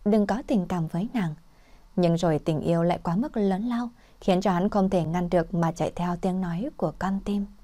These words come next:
Thế nhưng khi hắn chấp nhận từ bỏ lý trí để yêu nàng, thì hắn lại phát hiện ra một sự thật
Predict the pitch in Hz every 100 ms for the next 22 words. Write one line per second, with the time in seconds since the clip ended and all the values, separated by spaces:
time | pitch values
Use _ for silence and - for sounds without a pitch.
0 | - - - - - - - - - 170
1 | 175 175 170 170 180 175 170 160 185 285
2 | 214 160 185 170 170 156 175 196 190 175
3 | 262 - - - 214 196 190 269 269 240
4 | 185 170 - - - - - 170 165 165
5 | 190 202 - - - 180 170 - - -